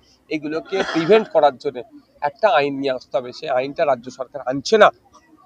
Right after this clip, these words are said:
ফলে এই যা-, যারা এই দুর্বৃত্ত দৌ-, তাদের দৌরত্ব বেড়ে যাচ্ছে, এটা মেনে নেওয়া যায় না। এবার মুসলিম সমাজের, সংখ্যালঘু সমাজের মানুষজন ভাবুক, দলিত, আদিবাসী, কর্মী, পিছড়া বর্গের মানুষজন ভাবুক যে তাদের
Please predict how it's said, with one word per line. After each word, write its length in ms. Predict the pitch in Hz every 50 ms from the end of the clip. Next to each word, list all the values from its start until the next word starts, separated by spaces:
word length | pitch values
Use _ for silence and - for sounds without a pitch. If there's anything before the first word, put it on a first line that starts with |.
| _ _ - -
ফলে 200 | 151 175 190 - _
এই 320 | - 147 165 180 196 190 156
যা-, 260 | 123 - 143 143 139
যারা 260 | 123 151 143 143 156
এই 120 | 160 160 151
দুর্বৃত্ত 540 | 131 175 185 180 202 190 - - 185 170
দৌ-, 160 | 147 151 147 135
তাদের 280 | - 156 143 151 139
দৌরত্ব 400 | 123 135 131 131 131 - - 139
বেড়ে 260 | 117 127 127 123 123
যাচ্ছে, 340 | 123 120 - - - - - _ _ _ _ _ _ _ -
এটা 260 | - - 160 196 220 _ 135
মেনে 180 | 135 127 127
নেওয়া 220 | 127 127 123 123 120
যায় 180 | 123 127 127
না। 120 | 120 117 - _ _ _ _ - 135
এবার 180 | 135 135 127
মুসলিম 320 | 131 135 - - - 151 147
সমাজের, 360 | - 143 139 143 135 143 143
সংখ্যালঘু 440 | - 139 139 131 - 135 139 135 131
সমাজের 360 | - 135 131 131 135 127 120
মানুষজন 380 | 117 127 135 - 151 147 131
ভাবুক, 300 | 117 120 135 165 220 220 _ _ _ _ _ _ _ _ -
দলিত, 260 | 143 143 151 160 143
আদিবাসী, 420 | 151 143 139 151 147 151 - - 147
কর্মী, 420 | - 147 147 143 139 147 151 147 147 - - - _ _ _ _
পিছড়া 240 | 147 135 139 156 151
বর্গের 260 | 147 147 139 147 135
মানুষজন 380 | 127 135 147 147 - 160 147 127
ভাবুক 300 | 123 135 160 196 214 - _ _ _ _ _ - -
যে 100 | 147 147
তাদের 340 | - 139 135 135 160 160